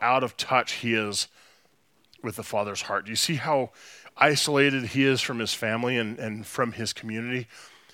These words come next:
It says that he heard music and dancing in the house all, going on already,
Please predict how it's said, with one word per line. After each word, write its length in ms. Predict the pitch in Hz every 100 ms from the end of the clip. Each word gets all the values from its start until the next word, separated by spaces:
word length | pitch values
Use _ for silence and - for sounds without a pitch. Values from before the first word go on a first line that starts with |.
| _
It 160 | 139 127
says 400 | - 196 226 139
that 160 | 127 123
he 260 | - 143
heard 580 | 107 - 202 208 165 147
music 600 | 139 160 135 120 113 - - - -
and 220 | 127 123 113
dancing 460 | 147 160 - 120
in 100 | 120
the 60 | 107
house 340 | 123 113 -
all, 180 | 110 110 - 208 160
going 260 | 127 117 107
on 160 | 104
already, 460 | 101 98 107 95